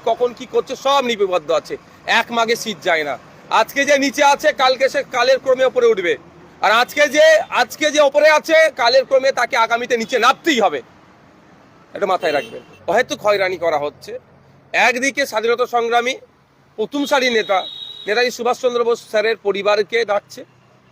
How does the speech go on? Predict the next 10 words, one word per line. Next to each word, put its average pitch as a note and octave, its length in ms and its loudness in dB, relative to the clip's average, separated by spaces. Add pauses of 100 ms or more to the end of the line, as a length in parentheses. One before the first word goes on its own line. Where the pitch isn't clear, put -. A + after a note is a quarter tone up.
(600)
উল্টো C#4+ 240 2
দিকে D#4 220 2
দেখছি D#4 300 0
আমরা C#4+ 220 0
কি, D#4 180 -8 (800)
বিশ্বের G#3 340 -6
খ্যাতনামা C4+ 460 0
ব্যক্তি, B3 320 -2
বাঙালির A3 360 0
গর্ব F#3+ 300 -2